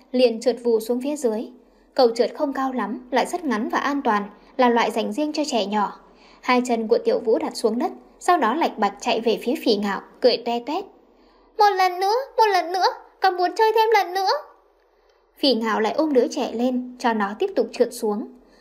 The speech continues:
Bà dì đứng ở bên cạnh, hai mắt long lanh lấp lánh nhìn anh. "Ai, đúng là một ông chồng tốt. Không biết là vợ cậu năm nay bao nhiêu tuổi rồi? Hôm nay cô ấy bận sao?" Nam nhân được khen,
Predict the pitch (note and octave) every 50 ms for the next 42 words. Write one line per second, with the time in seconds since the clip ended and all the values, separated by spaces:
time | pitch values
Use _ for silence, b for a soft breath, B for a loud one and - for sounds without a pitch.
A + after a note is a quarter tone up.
0 | b b - A#3+ A#3 A3+ A#3+ A#3 A3 G#3+ G#3+ A3 D#4+ F4+ - - D4 D#4 D4 -
1 | A#3 G3+ G3+ - - - - - B3+ B3 A#3+ D#4+ F#4 B3 D4 B3+ B3 A#3+ A3+ A3+
2 | G#3+ G#3+ G#3+ B3 F4+ F4+ - B3+ G3+ A3+ C4+ E4+ D#4 A#3 - - G#3+ A3+ A#3 A#3+
3 | A3+ - - - - _ b b b b b b b b b b b - C#4+ C#4+
4 | C4+ C4 B3+ - - - - _ _ _ _ _ _ - B3 A#3 A#3 E4+ F#4 D4+
5 | A#3+ A#3 - - B3 B3 B3 B3+ C#4 A#3 - A3 A3 A3+ C4 D#4+ - - b b
6 | b b b b b b - C4+ B3 A#3 A#3 F4+ F#4 F4+ A#3+ B3 B3 A3+ G#3 -
7 | - A#3 - - A#3 A#3+ A#3+ B3 B3 B3+ B3 B3 B3+ B3 B3+ B3+ B3+ B3+ A#3 G#3
8 | - - G#3 G3+ G3+ G#3 - b b b b b b b _ C4+ C4 A#3+ A#3+ A#3
9 | A3+ A3+ A3+ A#3 A#3 A3+ - A#3 A3+ B3+ D#4+ D#4 C4 F#3+ - - - A3+ A#3 C4
10 | B3 - - - _ _ _ _ _ _ _ _ _ _ _ _ _ _ _ _
11 | _ _ - B3 A#3+ A#3+ A#3+ A#3 A#3 A3+ A3+ A3 G#3+ F#3+ - - - A#3+ A#3+ A#3+
12 | A#3+ B B